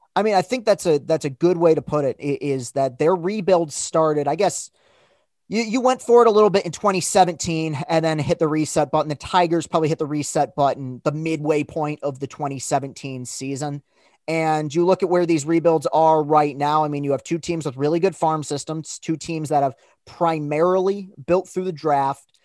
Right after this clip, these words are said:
Uh, I think that's a good, that's a good comparison. And I think I've probably always whether fair or not, compare the Tigers to the White Sox rebuild, 'cause I felt like with the, what the White Sox did,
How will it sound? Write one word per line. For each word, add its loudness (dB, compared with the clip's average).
Uh, 0
I 4
think -8
that's 0
a -2
good, 0
that's 2
a -6
good 0
comparison. -2
And -4
I -2
think -4
I've 0
probably -2
always -2
whether 4
fair 0
or -2
not, 0
compare -4
the -8
Tigers -4
to -18
the -4
White -8
Sox -2
rebuild, -4
'cause -8
I -2
felt -2
like -4
with -10
the, -6
what -6
the -6
White -4
Sox -4
did, -6